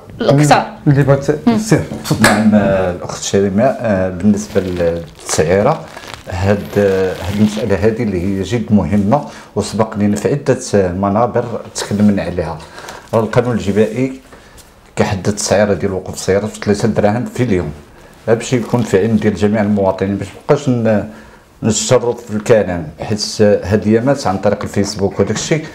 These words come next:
Speaker 3: ولينا كنتشرط في الكلام، ولا من، ولا من هب ودب كيبدا يتجرأ.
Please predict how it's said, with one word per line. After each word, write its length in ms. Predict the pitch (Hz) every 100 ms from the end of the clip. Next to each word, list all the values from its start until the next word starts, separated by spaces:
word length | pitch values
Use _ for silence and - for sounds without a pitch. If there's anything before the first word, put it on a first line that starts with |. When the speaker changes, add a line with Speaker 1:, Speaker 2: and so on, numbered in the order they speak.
| - -
Speaker 3:
ولينا 260 | 120 120 120
كنتشرط 540 | 110 113 - 123 117
في 60 | -
الكلام، 480 | 95 101 92 90 90 107
ولا 300 | 120 117 110
من، 240 | 123 110 - -
ولا 460 | 107 113 117 120 123 - -
من 280 | 107 156 95
هب 240 | 123 104
ودب 440 | 113 110 107 143 - - _ _ _ -
كيبدا 300 | 127 101 123
يتجرأ. 640 | 110 110 104 107 90 -